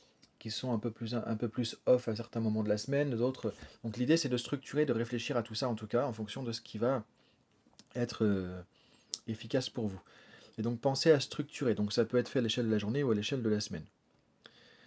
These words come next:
Et en fonction des horaires, si vous avez jamais des horaires décalés, alors évidemment, ça veut pas dire qu'on travaille, comme je disais, de nuit et que les autres travaillent la journée,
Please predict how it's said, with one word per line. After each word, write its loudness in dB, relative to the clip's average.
Et 0
en 0
fonction -2
des 4
horaires, 4
si -2
vous 0
avez 2
jamais -2
des 0
horaires 0
décalés, 2
alors -2
évidemment, 2
ça -4
veut -4
pas 2
dire 0
qu'on -2
travaille, 0
comme 0
je 0
disais, 0
de 2
nuit -2
et -4
que -2
les 4
autres 0
travaillent -4
la -2
journée, 2